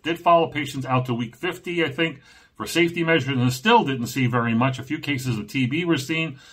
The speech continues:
but, um, as far as hospitalizable serious infections, not seen here. We need this kind of research to be done now again. Larger s-, patients, follow-ups longer, maybe in other conditions. I would say that combination biologics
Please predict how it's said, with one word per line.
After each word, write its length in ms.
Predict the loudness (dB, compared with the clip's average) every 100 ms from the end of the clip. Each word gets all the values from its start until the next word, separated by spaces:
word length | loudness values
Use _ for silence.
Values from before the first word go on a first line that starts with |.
| -20 -20 _
but, 280 | -2 -2 -6 -10
um, 420 | -2 2 2 0 -2
as 100 | -4
far 160 | 2
as 100 | 2
hospitalizable 840 | 4 2 2 0 0 0 0 -2 -4
serious 360 | -4 -4 -4
infections, 560 | -6 -6 -6 -6 -6 -2
not 360 | 0 2 0
seen 260 | -4 -4 -2
here. 340 | 0 0 0 -6 -18 _ _
We 180 | -8 -4
need 320 | 2 4 4 2
this 100 | -2
kind 220 | 0 0
of 60 | 0
research 400 | -2 -4 -6 -8
to 80 |
be 100 | -8
done 420 | -2 0 2 0 0
now 460 | 2 2 0 -4 -12
again. 680 | -16 -6 0 2 2 0 -4 _ _ _
Larger 340 | 0 0 0
s-, 220 | -4 -6 -14 _
patients, 520 | -6 -6 -4 -4 -6 -18 _ -2
follow-ups 420 | 0 2 0 0
longer, 420 | 2 2 0 -2
maybe 380 | 0 2 2 2
in 80 | 2
other 240 | 2 2
conditions. 580 | 0 0 0 0 -2 -4 _ _ _ _ _ -8
I 180 | -2 0
would 180 | 0
say 240 | 0 -2 0
that 280 | 2 2 0
combination 600 | 0 2 2 0 0 2
biologics 720 | 2 4 4 2 0 -4